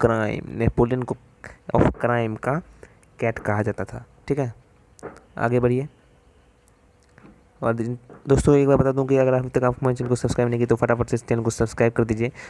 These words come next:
और बेल आइकन क्लिक कर दीजिएगा हमारे सबसे पहले notification को on रखने के लिए, आने के लिए, ठीक है ना।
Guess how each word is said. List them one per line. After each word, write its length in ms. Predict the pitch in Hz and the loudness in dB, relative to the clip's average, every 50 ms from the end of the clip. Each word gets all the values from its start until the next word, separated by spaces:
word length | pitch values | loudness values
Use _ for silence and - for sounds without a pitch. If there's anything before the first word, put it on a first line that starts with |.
| - - - | -20 -10 -2
और 200 | 123 113 110 107 | 0 2 2 2
बेल 320 | 107 117 113 120 117 120 127 | 0 -4 0 2 2 4 4
आइकन 200 | 135 - 135 127 | 2 0 0 -4
क्लिक 300 | 123 - - 127 120 - | -4 -2 0 -2 0 2
कर 120 | - 123 | 0 0
दीजिएगा 440 | 117 113 120 113 113 113 113 117 117 | 0 2 -2 0 0 0 0 0 0
हमारे 420 | 120 113 110 110 110 110 107 110 - - - - - - - - - _ _ - - - - - | -2 0 0 0 0 0 -2 -4 -8 -10 -14 -20 -20 -20 -20 -20 -20 _ _ -20 -20 -20 -14 -2
सबसे 300 | - 127 117 - - 131 | 2 2 2 4 4 2
पहले 180 | 123 127 120 117 | 4 4 4 4
notification 640 | 113 113 113 110 - - - 156 139 - 113 123 131 - - - - - - - | 4 4 2 2 -2 -4 -6 -6 -2 -2 -2 -2 -2 -8 -12 -20 -20 -20 -16 -10
को 380 | - - 110 110 113 110 113 123 - - - - - - - - - - - - | 0 2 4 6 6 4 2 0 -4 -10 -20 -20 -20 -20 -20 -20 -20 -16 -4 0
on 220 | - 123 127 131 | 2 2 4 2
रखने 220 | 127 127 139 131 120 | 0 0 0 -2 0
के 140 | 127 123 120 | 2 2 2
लिए, 200 | 120 127 143 151 - - - - - - | 2 0 -2 -4 -6 -12 -20 -20 -12 -4
आने 240 | - 113 123 127 127 | 0 2 2 2 2
के 160 | 127 131 127 | 2 2 0
लिए, 180 | 120 123 131 127 | 2 0 -2 -2
ठीक 180 | - - 135 | -2 0 0
है 60 | 139 | 0
ना। 140 | 123 107 110 | 0 -2 -4